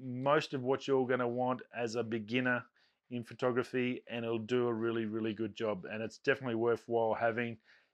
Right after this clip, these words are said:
if you are a photographer as an accessory, and it works really well with Lightroom. So you can just click in and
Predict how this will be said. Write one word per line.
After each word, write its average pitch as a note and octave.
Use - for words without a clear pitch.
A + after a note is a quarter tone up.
if -
you B2
are C#3
a A#2
photographer B2
as A#2+
an A#2+
accessory, A#2+
and A2+
it A2
works A#2
really A2+
well A2+
with G#2+
Lightroom. A2+
So A2+
you A2+
can A2+
just G#2
click B2+
in A#2+
and G#2+